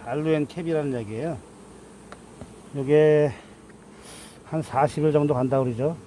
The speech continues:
근데 뭐 저 같은 경우는 사십 일은 안 쓰고요. 거의 뭐 이십오 일, 삼십 일 그 정도만 저는 뛰고 있습니다. 저 같은 경우는 사양을 해도, 광지 사양기보다는 좀 불편해도 이 봉지 사양을 하는 게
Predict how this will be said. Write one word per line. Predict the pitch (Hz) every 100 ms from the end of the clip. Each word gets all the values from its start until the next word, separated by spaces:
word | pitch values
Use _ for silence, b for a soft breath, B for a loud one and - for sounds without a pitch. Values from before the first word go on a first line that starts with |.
| - - - - -
근데 | 135
뭐 | 147
저 | 151 151
같은 | 165 156
경우는 | 156 165
사십 | 113 135 131
일은 | 147
안 | 165
쓰고요. | 120 131 156 170 - - - - - - - - -
거의 | - 139 143
뭐 | 139 143 104 B B B - - - -
이십오 | 143 156 160 151
일, |
삼십 | 151 175 - 151
일 | 180 180 - - - - - - -
그 | 147
정도만 | 143 139 151
저는 | 120 143 143 117 - - -
뛰고 | 165 160
있습니다. | 120 131 110 - - - - - - - - - - - - -
저 | -
같은 | 175 170
경우는 | 170 165 170 190 143 -
사양을 | 196 196 175
해도, | 175 175 175 - - - - B B B B -
광지 | 151 175 160
사양기보다는 | 175 175 165 151 151 170 165 101 - - -
좀 | 160
불편해도 | 123 156 170 175 143 160 156
이 | 139
봉지 | 143 156 151
사양을 | 156 147
하는 | 135 135
게 | 123 123 131